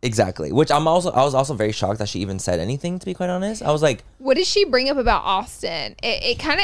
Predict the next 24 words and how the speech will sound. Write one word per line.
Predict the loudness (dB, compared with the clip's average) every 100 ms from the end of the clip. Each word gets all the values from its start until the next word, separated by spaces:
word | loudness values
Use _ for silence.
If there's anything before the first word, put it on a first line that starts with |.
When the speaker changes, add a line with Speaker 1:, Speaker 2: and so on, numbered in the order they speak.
| -2
Speaker 2:
exposed | -4 2 4
Speaker 1:
She | 6
went, | 4 2
like, | 0 -2 -6
in. | -6 -6 -8 _
Speaker 2:
<laughs> | -14 -12 -14 -18 _
Speaker 1:
She, | -2 2
like, | 4
Speaker 2:
She's | 4 2
had | 2 2
Speaker 1:
she |
did, | 2
like, | 4
Speaker 2:
enough. | 4
Speaker 1:
almost, | 2 2
like, | 0 -2 0
bullet | 2 0
points | -2 -6 -4
of, | -2
like, | -2 -2
she's | 0
like, | 0 2
"Y'all | 4 4
are | 4 0